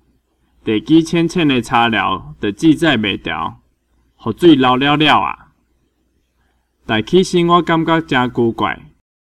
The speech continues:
旧年风台雨落搁较大，都淹袂着，是安怎今年即摆溪水会涨遮悬？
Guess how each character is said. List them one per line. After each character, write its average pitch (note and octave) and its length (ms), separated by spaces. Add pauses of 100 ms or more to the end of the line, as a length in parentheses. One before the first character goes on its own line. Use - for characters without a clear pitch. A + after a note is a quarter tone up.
(920)
旧 B2+ 160
年 B2 280
风 C3+ 200
台 C3 200
雨 B2+ 260
落 A2 160
搁 D3 160
较 D#3+ 180
大， C3 580
都 B2+ 120
淹 B2 160
袂 A#2 300
着， C#3 300 (1300)
是 - 180
安 A#2+ 180
怎 E3+ 280
今 C#3+ 160
年 A#2+ 180
即 F3 120
摆 G#2+ 260
溪 A#2+ 260
水 E3 200
会 G#2+ 100
涨 C#3 260
遮 D3+ 140
悬？ F#2+ 560